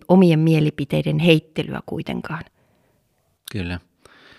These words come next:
Speaker 2: M-, miten pitääkö se kritiikin olla sitten oikeudenmukaista?
Speaker 1: No, s-, se oikeudenmukaisuus on, ö, varmasti aika, tota,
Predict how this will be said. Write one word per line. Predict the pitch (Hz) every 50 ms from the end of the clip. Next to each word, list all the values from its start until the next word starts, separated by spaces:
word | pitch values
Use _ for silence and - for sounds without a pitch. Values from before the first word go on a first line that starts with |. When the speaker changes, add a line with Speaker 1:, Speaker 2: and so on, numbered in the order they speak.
| _ _ _ _ _ _ _ _ _ _ _ _ _ _ -
Speaker 2:
M-, | 127 - _ _ - 135
miten | 131 117 110 113 101
pitääkö | - 107 113 110 - 113
se | 113 113
kritiikin | - - 117 113 - 117 110 - - 82
olla | 95 95 95
sitten | - - - 104 104 -
oikeudenmukaista? | 101 104 95 - 92 85 - - 76 - - - - - - - - - - _ _ _ _ _ _ _ _ _ _ _ _ _ _ _ _ _ _ _ _ _ _ _ _ _ _ _ _ _ _ _ _ _ _ _ _ - -
Speaker 1:
No, | - 185 185 185 185 180 185 - - _ _ _ - - - -
s-, | - - - - - _
se | - - - 196 196
oikeudenmukaisuus | - 220 226 220 220 208 196 190 185 185 - 190 180 180 190 185 - 196
on, | 185 180 - _ - - _ _ _ _ -
ö, | 190 180 180 180 180
varmasti | 180 190 190 196 190 185 - - -
aika, | - 190 185 - 190 - - _ _ _ _ _ _ - _ - - - - _ _ - - - _ _ _ _ _ _ _ _ - - - -
tota, | - 190 - - 196 190 -